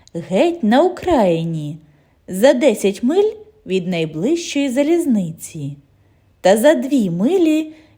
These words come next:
від найближчої пошти. Він не мав дружини і жив у дуже старому будинку разом з економкою пані Макреді та трьома служницями.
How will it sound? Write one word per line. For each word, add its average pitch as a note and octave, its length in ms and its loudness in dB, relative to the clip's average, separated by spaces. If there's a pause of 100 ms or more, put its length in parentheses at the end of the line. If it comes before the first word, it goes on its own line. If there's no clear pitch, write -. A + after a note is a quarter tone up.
від F#3+ 220 -2
найближчої F3+ 840 -2
пошти. E3 760 -8 (1120)
Він F#4 140 2
не G4 200 -2
мав C#4+ 380 2
дружини A#3 840 2 (360)
і G3+ 140 0
жив B3+ 440 -4 (180)
у G3 120 -6
дуже D4+ 540 -2
старому C4+ 560 2
будинку F#3 840 -2 (640)
разом G#3 480 4
з F#3 80 0
економкою C4 920 2 (440)
пані F#4 340 -2
Макреді F#3 840 -4 (600)
та F#3+ 140 4
трьома G#3+ 400 0
служницями. F#3 1080 0